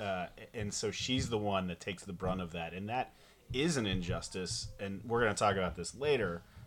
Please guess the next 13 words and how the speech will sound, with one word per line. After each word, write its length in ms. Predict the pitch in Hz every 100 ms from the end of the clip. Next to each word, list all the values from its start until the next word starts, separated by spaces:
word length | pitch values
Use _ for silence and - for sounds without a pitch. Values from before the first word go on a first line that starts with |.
| -
I'm, 240 | 95 92 - - -
I 100 | 92
know, 420 | 104 104 82 85 - - -
but 160 | 117 104
there 120 | 123
is 240 | 139 135 135
a 80 |
big 280 | 101 110 101
part 400 | - - 107 95 -
of 440 | 95 90 87 - - - - - - -
being 220 | - 123 110
pro-life 520 | 113 101 98 90 -
means 920 | 95 101 98 90 82 80 - -